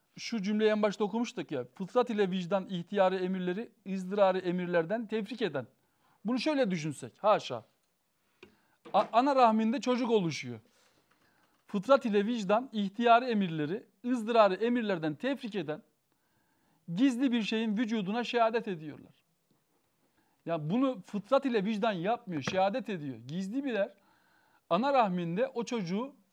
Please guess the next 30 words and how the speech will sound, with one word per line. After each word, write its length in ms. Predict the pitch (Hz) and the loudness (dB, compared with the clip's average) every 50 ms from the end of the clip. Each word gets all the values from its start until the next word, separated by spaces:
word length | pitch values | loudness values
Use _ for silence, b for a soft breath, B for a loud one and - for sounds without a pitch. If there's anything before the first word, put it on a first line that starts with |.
| _ _ _ _ _ _ - | _ _ _ _ _ _ -2
yaratıyor. 580 | 156 190 214 262 254 - - 269 208 151 123 - _ _ _ _ _ _ _ _ _ _ _ _ _ _ _ - | 0 4 4 4 2 2 0 -4 -4 -4 -8 -12 _ _ _ _ _ _ _ _ _ _ _ _ _ _ _ -4
Ancak 280 | 175 220 240 294 285 | -2 -2 -2 -2 -2
şehadet 400 | - 285 269 277 277 320 285 - | 2 4 4 4 4 2 -2 -4
ede-, 200 | 311 302 285 247 | -6 -6 -6 -6
edebilirsin. 580 | 220 175 185 165 156 143 131 120 - - 139 - _ _ _ - | -4 -4 -4 -4 -4 -8 -10 -12 -14 -20 -20 -20 _ _ _ -16
Vicdan 240 | 156 151 151 185 208 | -14 -10 -6 -4 -4
yaratmıyor 500 | 214 220 226 254 277 269 294 285 247 185 | -2 0 -2 -2 -2 -2 -6 -6 -6 -6
ki. 140 | 165 147 - _ _ _ _ _ _ _ _ _ _ _ _ _ _ _ _ _ _ _ _ _ _ _ _ _ | -10 -14 -16 _ _ _ _ _ _ _ _ _ _ _ _ _ _ _ _ _ _ _ _ _ _ _ _ _
İşin 220 | - 139 131 208 220 | -14 -10 -10 -10 -10
sahibi 420 | 196 - 208 202 220 247 262 269 | -2 4 4 4 4 4 2 0
var 120 | 254 208 175 | 0 0 0
orada. 340 | 156 139 123 113 113 - - _ _ _ _ _ b b b b b b b b b b | -2 -4 -6 -8 -12 -14 -16 _ _ _ _ _ b b b b b b b b b b
Bunu 180 | 180 196 240 240 | -2 0 2 4
mülk 300 | 214 226 294 311 - - | 6 6 6 6 6 4
olarak 360 | 254 226 208 180 170 143 - | 4 4 6 2 2 0 0
da 200 | 175 156 151 - _ _ _ _ _ _ | -4 -4 -4 -6 _ _ _ _ _ _
anlayabilirsin, 580 | 175 185 180 175 170 156 147 147 147 - 262 | -2 -2 0 -2 -2 -2 -2 -4 -4 -2 0
melekut 360 | 233 247 269 254 254 262 220 240 | 2 2 2 2 0 -2 -4 -4
olarak 260 | 226 220 202 - - | -4 -4 -4 -2 -4
da 60 | 190 | -4
anlayabilirsin. 680 | 165 156 143 139 131 120 120 113 104 - - _ - _ _ | -2 -2 -2 -4 -4 -6 -8 -12 -14 -18 -20 _ -20 _ _
"Tayin 340 | - 175 185 214 247 233 214 | 6 8 8 8 8 4 0
ve 120 | 196 185 | 0 0
tabirine 440 | - 202 196 196 185 190 190 190 190 | 4 6 6 6 6 4 0 0 0
olan 340 | 190 - 175 185 185 185 180 | 0 -2 -2 -2 -2 -2 0
acz 320 | - 190 214 214 202 185 180 | 0 0 0 0 -4 -8 -8
ve 80 | 175 | -6
vücudunu 420 | 160 160 180 165 185 170 156 180 180 | -6 -6 -6 -6 -6 -6 -6 -4 -4
halal 220 | 170 165 175 185 | -2 -2 -4 -4
getirmez." 460 | 190 180 170 - 151 147 131 120 107 | -6 -8 -10 -10 -8 -8 -8 -8 -10